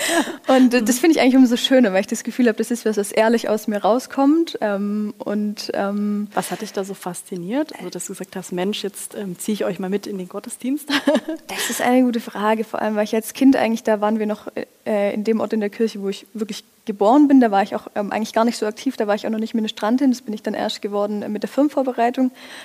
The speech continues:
Speaker 1: weil ich da eine andere Gemeinde kennengelernt hab. Und spätestens ab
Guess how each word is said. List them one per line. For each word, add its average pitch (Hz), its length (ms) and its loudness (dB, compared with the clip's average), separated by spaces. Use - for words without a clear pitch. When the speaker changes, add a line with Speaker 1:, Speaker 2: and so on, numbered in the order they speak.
Speaker 1:
weil 220 100 -2
ich 214 80 -6
da 214 80 2
eine 208 140 2
andere 214 240 -2
Gemeinde 208 420 2
kennengelernt 233 520 2
hab. 226 120 -4
Und 214 160 -2
spätestens 269 560 2
ab 214 140 -2